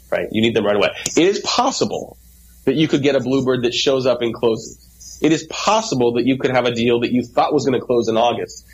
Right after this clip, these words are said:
but actually closes faster. But I would not bet your commission check on possible.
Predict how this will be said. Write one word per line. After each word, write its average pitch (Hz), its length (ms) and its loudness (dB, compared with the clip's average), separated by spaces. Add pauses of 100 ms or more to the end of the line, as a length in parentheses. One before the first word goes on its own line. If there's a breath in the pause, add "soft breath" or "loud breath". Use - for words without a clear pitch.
but 117 100 2
actually 120 300 -2
closes 104 360 -4
faster. - 380 -4 (840)
But - 200 0
I 151 100 2
would 196 160 4
not 151 300 0
bet 143 240 0
your 135 100 0
commission 123 400 -2
check 110 300 -2
on 107 180 0
possible. - 540 -4